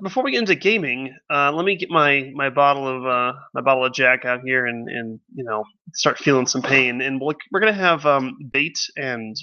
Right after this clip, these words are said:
Zell, uh, give their thoughts on Logan. We kinda talked about it, um, before the show here and decided to do our spoiler version in next week.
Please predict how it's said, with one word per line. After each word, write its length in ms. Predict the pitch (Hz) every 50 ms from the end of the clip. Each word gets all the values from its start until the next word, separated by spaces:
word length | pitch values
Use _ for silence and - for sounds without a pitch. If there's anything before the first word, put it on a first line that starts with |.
| 117 135
Zell, 460 | 131 135 127 127 135 139 143 151 - 143
uh, 180 | 131 120 120
give 240 | 120 117 156 147 147
their 100 | 147 139
thoughts 380 | 135 - - 135 135 135 - 131
on 120 | 120 113
Logan. 380 | 120 127 139 139 151 156 165 165 160 - - - - -
We 80 | - 147
kinda 200 | - 196 180 -
talked 340 | - - 160 156 156 -
about 240 | 170 170 170 165 170
it, 100 | 170 170 - -
um, 380 | 151 147 143 135 135 135 139 - -
before 180 | - 135 151 139
the 80 | 139
show 220 | 135 - 160 151 139
here 140 | 143 143
and 80 | 135 120
decided 360 | 120 - - 135 131 127 123
to 60 | 151 139
do 120 | 131 127 123
our 160 | 117 113 117
spoiler 400 | - - - 214 214 196 180 170
version 400 | 160 170 165 151 156 160 151 151
in 160 | 139 131 123
next 260 | 131 127 - - -
week. 200 | 180 175 185 185